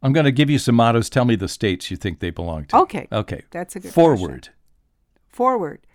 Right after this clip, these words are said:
Speaker 1: That should be an easy one for you.
Speaker 2: Yes.
Speaker 1: Your home state.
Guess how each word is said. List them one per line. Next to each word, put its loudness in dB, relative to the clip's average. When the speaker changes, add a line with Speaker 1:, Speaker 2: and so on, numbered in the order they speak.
Speaker 1:
That 0
should -6
be -2
an -2
easy -2
one -12
for -20
you. -18
Speaker 2:
Yes. -6
Speaker 1:
Your 0
home 0
state. -4